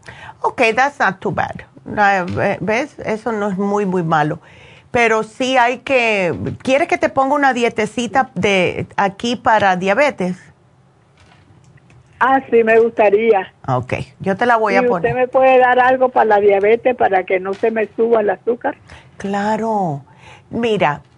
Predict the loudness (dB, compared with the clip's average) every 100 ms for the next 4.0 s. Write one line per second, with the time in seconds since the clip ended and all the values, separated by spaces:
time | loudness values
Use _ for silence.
0 | -6 -4 0 0 0 -2 0 -2 -2 0
1 | 0 0 -4 _ -4 -4 -2 0 0 -2
2 | -2 -2 -2 -2 -2 -2 -2 -2 0 2
3 | 2 0 -4 -2 -4 -2 -4 -4 -4